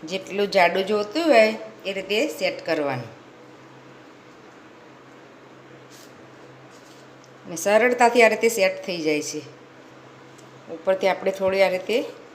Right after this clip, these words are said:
બદામની કતરણ એડ કરીશું. ઓપ્શનલ છે,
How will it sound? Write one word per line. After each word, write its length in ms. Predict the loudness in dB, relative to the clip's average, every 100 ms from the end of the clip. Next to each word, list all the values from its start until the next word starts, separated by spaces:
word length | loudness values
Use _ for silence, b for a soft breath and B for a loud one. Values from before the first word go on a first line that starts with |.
| -20 -20 -20 -20 -20 -18 -6
બદામની 580 | -2 0 0 -2 -4 -6 -10
કતરણ 340 | -8 -4 -2
એડ 240 | -2 -4 -6
કરીશું. 400 | -8 -8 -12 -16 -20 -20 -20 -20 -16 -8
ઓપ્શનલ 440 | -6 -4 0 0
છે, 340 | 0 -2 -2